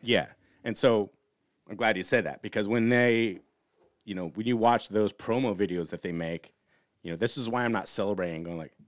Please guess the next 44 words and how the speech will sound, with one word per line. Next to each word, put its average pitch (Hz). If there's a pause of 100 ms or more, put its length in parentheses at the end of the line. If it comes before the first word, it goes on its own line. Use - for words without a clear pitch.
"They're 120
gonna 151
put 127
a 107
computer 120
in 139
my 120
brain? 131 (460)
This 117
sounds 90
great. 120 (480)
Like, 92 (500)
this 110
sounds 101
awesome." 117
'Cause 95 (420)
Yuval 104
Harari 113
is 98
also 123
the 95
same 98
guy, 87 (520)
you 104
know, 87
giving 104
a -
speech, -
you 104
know, 90 (440)
and 98 (460)
probably 98
at 82
Davos 92 (100)
the 92
next 110
day 87
saying, 87 (420)
"The 98
planet's 143
only 107
meant 98
to 87
sustain 87